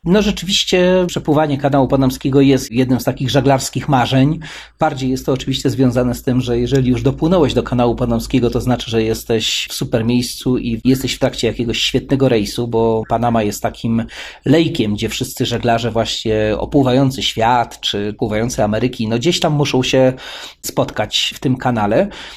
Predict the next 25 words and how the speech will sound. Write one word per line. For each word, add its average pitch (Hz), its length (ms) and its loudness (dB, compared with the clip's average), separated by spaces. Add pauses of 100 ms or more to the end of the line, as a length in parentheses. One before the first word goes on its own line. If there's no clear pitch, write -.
Wejście 196 340 2
do 160 80 0
kanału 156 340 2
wygląda 135 420 2
tak, 135 240 0
że 120 480 -2 (100)
rzeczywiście 131 460 -2
wpływa 127 420 2
się 120 260 -4 (380)
wtedy, 127 240 0
kiedy 123 200 -2
jest 117 160 0
wolne 135 280 4
miejsce 120 320 -2
dla 117 140 0
małych 117 280 0
jachcików, 120 460 -6
kiedy 117 240 -2
cała 135 260 0
śluza 139 340 -4
nie 139 160 2
jest 117 160 0
zajęta 127 400 0
po 110 120 -8
prostu - 220 -6